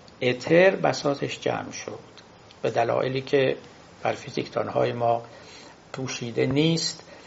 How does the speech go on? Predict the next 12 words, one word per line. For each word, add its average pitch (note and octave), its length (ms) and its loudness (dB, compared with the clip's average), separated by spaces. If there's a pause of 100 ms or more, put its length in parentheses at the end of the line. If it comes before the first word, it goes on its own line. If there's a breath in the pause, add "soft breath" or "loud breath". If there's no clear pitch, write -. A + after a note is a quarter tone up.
(420 loud breath)
به B2+ 100 2
خاطر B2+ 300 4
اینکه D3 440 6
اگر C3 240 4
در A#2 280 2
اتر A#2+ 260 -2
بود C#3 240 0
وقتش B2+ 380 2
سرعت - 460 0
رفتی B2+ 520 0
و C3 100 0
برگشتی A#2+ 800 0